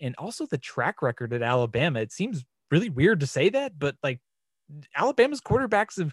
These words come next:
you know, were Heisman finalists the, under Mac Jones and Tua. So I think it's, it's a tough call, but we went with Bryce Young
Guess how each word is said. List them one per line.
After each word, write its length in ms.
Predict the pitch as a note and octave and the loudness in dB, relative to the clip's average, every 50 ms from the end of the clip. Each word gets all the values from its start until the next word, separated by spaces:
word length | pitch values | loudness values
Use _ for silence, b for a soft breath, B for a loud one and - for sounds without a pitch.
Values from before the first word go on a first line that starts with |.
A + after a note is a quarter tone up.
| b b b b b b | b b b b b b
you 100 | b E3+ | b 4
know, 40 | E3 | 6
were 120 | D#3+ D3+ | 6 6
Heisman 400 | C3 B2 D3+ F#3+ G#3 F#3+ F#3+ E3 | 6 6 6 6 6 4 2 0
finalists 500 | D#3 - E3 F#3 A#3 A#3+ E3+ D3 C3+ - | 4 6 6 6 6 4 2 0 0 0
the, 340 | - C#3+ C3+ B2+ A#2+ - - | 0 2 2 2 2 2 0
under 180 | C3 C#3 D#3 D3+ | 0 2 2 2
Mac 240 | C#3 C#3 C#3 C#3 - | 2 0 -2 -2 0
Jones 320 | - C#3 C3+ C3+ C#3 B2+ | 0 2 2 2 0 -2
and 160 | B2 A#2+ A#2+ | -4 -6 -6
Tua. 320 | - - E3 E3+ C#3+ A#2+ A2 | -2 0 2 4 4 2 0
So 240 | - - C3+ C3 G#2+ | 0 0 2 2 2
I 160 | E2+ E3+ B3+ | 2 0 0
think 280 | C#4 B3 G#3 E3+ C#3 - b b b b b b b b - - - - | 0 0 -2 -2 -4 -6 b b b b b b b b -18 -16 -16 -16
it's, 280 | - - - - G3+ - | -12 -8 -6 -6 -6 -4
it's 260 | A#3+ - A#3 A3 - | -2 0 0 2 2
a 60 | G#3 | 2
tough 340 | F#3 - - - B3 B3 - | 0 0 -2 -2 -2 -2 -2
call, 500 | - - - E3 D3 C3+ B2 A#2 A2+ A2+ | -4 0 2 4 4 6 4 4 2 2
but 240 | A2 - C3 C3+ C#3 | 2 0 0 0 2
we 100 | C3 B2+ | 0 0
went 240 | B2+ C#3 D3 D3 C#3+ | 2 2 2 0 0
with 180 | C3 B2 - - | -4 -6 -6 -2
Bryce 340 | A#2+ A#2 A#2+ A#2+ A2+ - - | 0 0 0 0 -2 -4 -4
Young 340 | A#2 A#2 A2+ A2+ A2 A2 | -4 -2 -2 -2 -4 -6